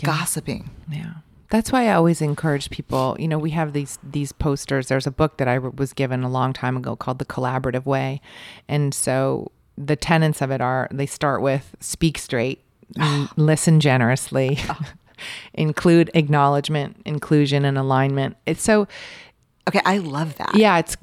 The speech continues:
Speaker 1: it's a, it's, they're really good tenets. And so, and I, and, you know, we're all human and we all some have fear around certain things, but we
Speaker 2: Totally.
Speaker 1: really, I really try to encourage that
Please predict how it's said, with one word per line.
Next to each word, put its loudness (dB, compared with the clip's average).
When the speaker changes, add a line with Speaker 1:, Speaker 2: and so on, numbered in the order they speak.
Speaker 1:
it's 0
a, 2
it's, 2
they're 6
really 6
good 2
tenets. 4
And 2
so, 6
and 6
I, 6
and, 8
you 0
know, 4
we're 0
all 2
human -8
and -10
we -6
all 2
some -2
have -2
fear 2
around 2
certain -6
things, -2
but 4
we 4
Speaker 2:
Totally. 0
Speaker 1:
really, 4
I 2
really 0
try -2
to 0
encourage -2
that -2